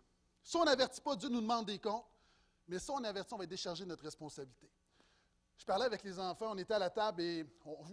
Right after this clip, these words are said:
je ne sais pas de comment c'est venu sur le sujet et on parlait des appels. Tu sais, les pasteurs, on fait souvent des appels, on demande aux gens, «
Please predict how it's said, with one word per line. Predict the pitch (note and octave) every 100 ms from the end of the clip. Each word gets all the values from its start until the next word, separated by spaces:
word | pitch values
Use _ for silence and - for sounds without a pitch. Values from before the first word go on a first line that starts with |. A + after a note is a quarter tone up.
| F3
je |
ne | G#3
sais | C4+
pas | D4+ F4+
de | A3
comment | F3+ G#3+ C4
c'est | -
venu | A3 A#3
sur | G#3
le | G3
sujet | - E3+ A#3 G#3+
et | G3 - -
on | F3+
parlait | G3+ A3+
des | A3+ F#3+
appels. | F3+ F3 G#3
Tu | -
sais, |
les | G#3+
pasteurs, | F#3+ F3+ A#3
on |
fait | G#3
souvent | E3+ F3+
des | F#3+ F3
appels, | D#3+ G3+
on | E3+
demande | F3+ G3+
aux | E3
gens, « | D#3 G3